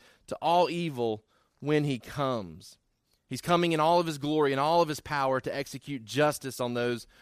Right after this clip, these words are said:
who've rejected and opposed him. We've talked before about the difference in Jesus' first coming and in his second coming. In his first coming, he,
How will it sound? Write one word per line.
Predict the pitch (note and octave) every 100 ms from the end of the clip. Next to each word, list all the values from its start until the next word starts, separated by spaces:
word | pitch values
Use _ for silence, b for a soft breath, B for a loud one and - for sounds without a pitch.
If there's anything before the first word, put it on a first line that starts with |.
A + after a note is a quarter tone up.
| b b
who've | D3 C#3
rejected | C#3 A#2 C3 C3 C3+
and | B2 A#2+
opposed | - C3 B2 -
him. | A#2
We've | C#3+ D3
talked | D#3+ C#3+
before | B2+ - D3
about | C#3+ B2+
the | A#2+
difference | A#2+ C#3 D3 C3 C3+
in | A#2+ B B B
Jesus' | B2 D3+ D#3 C#3+ C#3 A#2+
first | - D#3 -
coming | D#3+ D3 D3+ C#3+
and | C3
in | A#2+
his | G#2+
second | - C#3+ D#3+ A2
coming. | C#3+ C#3+ C#3+ C#3
In |
his | A2+ -
first | C#3+ C#3+ -
coming, | D3 D3 C#3+
he, | C3 C3 A#2